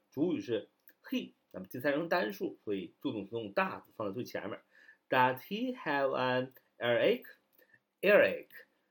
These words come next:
音标啊，earache的首音标是个元音，A E I O U 就是元音。简单来说，所以定语啊，这个状语啊，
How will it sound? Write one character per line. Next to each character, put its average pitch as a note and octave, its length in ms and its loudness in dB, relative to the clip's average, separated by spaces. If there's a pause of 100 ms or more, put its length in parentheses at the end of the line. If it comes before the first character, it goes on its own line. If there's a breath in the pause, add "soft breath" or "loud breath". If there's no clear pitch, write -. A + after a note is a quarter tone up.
(600)
音 G#3 260 -2
标 G#3 360 4 (100)
啊， D2+ 300 -12
earache A#2 480 4 (400)
的 G2 160 -4
首 G2 300 -4
音 C3 160 -4
标 A2+ 200 -2
是 - 100 -14
个 A2 100 -6
元 G#2+ 300 -2
音 D3+ 200 -2 (340 soft breath)
，A C#3 120 2
E D#3 120 6
I C3 80 6
O D#3 140 6
U G3+ 180 -4
就 G#2+ 140 -8
是 G2+ 80 -12
元 G#2+ 180 -2
音。 C#3 140 -4 (140)
简 G2 100 -6
单 A2+ 80 -2
来 A2+ 100 -2
说， C3 260 -2 (100)
所 B2+ 200 -2
以 G#2 180 -6 (340)
定 G#3+ 220 -4
语 G2 300 -8 (180)
啊， E2 180 -14
这 - 140 -20
个 G#2 140 -8
状 E3+ 340 0
语 F2 140 -8
啊， F#2 100 -4